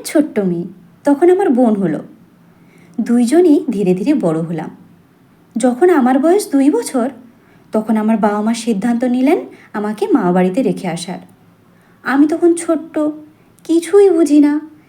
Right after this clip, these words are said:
কিছুতেই মামা বাড়িতে থাকবো না। কিন্তু বাবা মা জোর করে মামা বাড়িতে রেখে এলো। আমার মামা বাড়িতে অনেক লোকজন, তিন দাদু, তিন দিদা,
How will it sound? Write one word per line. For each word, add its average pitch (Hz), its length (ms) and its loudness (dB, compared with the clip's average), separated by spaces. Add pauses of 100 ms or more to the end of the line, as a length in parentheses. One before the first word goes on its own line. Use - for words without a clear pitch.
(180)
কিছুতেই 370 680 0
মামা 285 240 2
বাড়িতে 196 260 -2
থাকবো 170 360 -8
না। 170 120 -8 (720)
কিন্তু 285 600 0
বাবা 202 280 -2
মা 208 160 -4
জোর 269 420 0
করে 330 200 2
মামা 214 220 0
বাড়িতে 208 300 -2
রেখে 214 280 -2
এলো। 170 240 -8 (920)
আমার 262 260 2
মামা 269 220 2
বাড়িতে 302 440 0
অনেক 330 420 2
লোকজন, 240 640 0 (640)
তিন 240 260 0
দাদু, 226 540 -2 (280)
তিন 233 260 2
দিদা, 220 540 -2